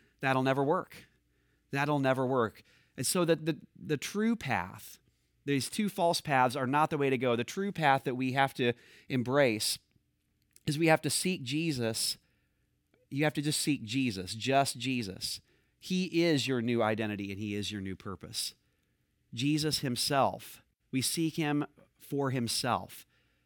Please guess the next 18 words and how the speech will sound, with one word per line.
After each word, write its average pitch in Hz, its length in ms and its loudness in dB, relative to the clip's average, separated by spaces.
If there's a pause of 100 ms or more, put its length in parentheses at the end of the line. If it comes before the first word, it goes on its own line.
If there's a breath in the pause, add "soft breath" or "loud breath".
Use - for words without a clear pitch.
(160)
And 127 120 -4
he 175 240 -2
actually 151 440 0
becomes 135 500 -2
our 120 200 -4
new 110 180 -2
identity. 107 440 -2
He 123 140 -6
becomes 117 500 -4
our 107 180 -6
new 101 160 -4
purpose 101 480 -6
and 110 100 -8
our 104 100 -4
new 101 120 -4
meaning 98 440 -6 (260 soft breath)
in 104 140 -6
life. 95 520 -4